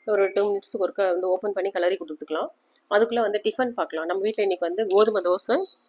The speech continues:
கடலை மாவு, உருளைக்கிழங்குலாம் போட்டு குருமா,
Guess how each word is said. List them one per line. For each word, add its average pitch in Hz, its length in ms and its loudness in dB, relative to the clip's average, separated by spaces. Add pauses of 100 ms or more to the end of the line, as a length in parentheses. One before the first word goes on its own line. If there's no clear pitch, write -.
(420)
கடலை 220 280 4
மாவு, 202 500 2
உருளைக்கிழங்குலாம் 196 460 -2
போட்டு 180 260 -4 (480)
குருமா, 196 260 -2